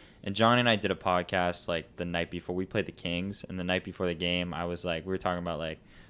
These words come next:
"Oh, Frank's done. Like, Frank's never gonna get anything again." And then later that day, it says, like, "Elf's not gonna s-, not gonna play anymore." And I was like, "Oh, whatever." Like, I was like, "Frank." My first thought was Frank. And then, or Elf was hurt or something.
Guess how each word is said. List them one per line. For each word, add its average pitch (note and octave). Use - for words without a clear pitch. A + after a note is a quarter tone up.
"Oh, G2
Frank's G#2
done. F2
Like, E2
Frank's G2
never F2
gonna E2+
get E2
anything E2
again." G2+
And F2+
then F2
later F#2+
that F2+
day, C#3+
it E2+
says, F2
like, D#2+
"Elf's F#2+
not E2+
gonna D2+
s-, -
not F#2+
gonna -
play D#3
anymore." A1+
And F#2+
I G2
was G#2
like, A2
"Oh, G3+
whatever." C#3
Like, A2
I G2
was G2+
like, -
"Frank." A#2
My F2+
first G#2
thought G2
was -
Frank. G2
And F#2+
then, F#2+
or G2
Elf G#2+
was F#2+
hurt F#2+
or F#2
something. F#2